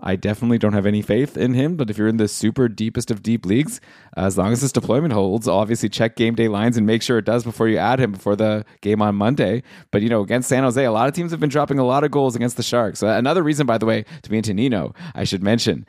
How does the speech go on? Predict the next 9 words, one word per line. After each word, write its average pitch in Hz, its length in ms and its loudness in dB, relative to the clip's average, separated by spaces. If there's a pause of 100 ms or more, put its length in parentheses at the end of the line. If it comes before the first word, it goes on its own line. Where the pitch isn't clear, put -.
(220)
is 95 200 -2
that 92 160 0
he's 90 180 -4
gonna 101 180 2
be 101 100 0
going 101 260 0
against 98 260 -4
San 98 180 2
Jose. 98 440 0